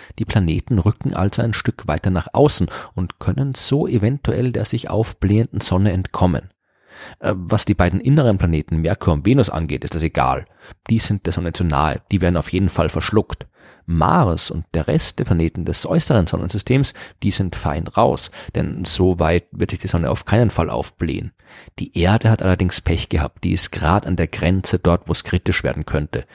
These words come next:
beziehungsweise nach allem, was wir derzeit wissen, es wird kritisch werden für die Erde.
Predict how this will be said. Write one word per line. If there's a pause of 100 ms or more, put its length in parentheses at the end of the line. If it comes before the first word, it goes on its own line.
(260)
beziehungsweise
nach
allem,
was
wir
derzeit
wissen,
es (160)
wird
kritisch
werden
für
die
Erde.